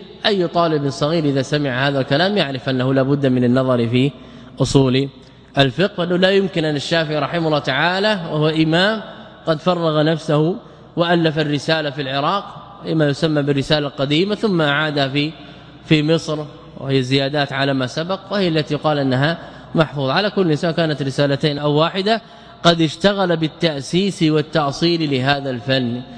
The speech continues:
فكيف يقال بأنه لا فائدة منه؟ ثم بعد ذلك جاء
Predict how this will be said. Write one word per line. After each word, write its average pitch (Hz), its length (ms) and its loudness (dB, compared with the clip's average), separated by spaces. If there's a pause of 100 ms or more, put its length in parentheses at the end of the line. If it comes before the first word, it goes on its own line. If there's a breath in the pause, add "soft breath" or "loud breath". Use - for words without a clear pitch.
(200 loud breath)
فكيف 156 300 0
يقال 151 320 -2
بأنه 143 400 2
لا 131 140 2
فائدة 123 560 -2
منه؟ 123 160 -6 (300 loud breath)
ثم 214 200 4
بعد 175 220 -2
ذلك 175 380 2
جاء 160 480 -2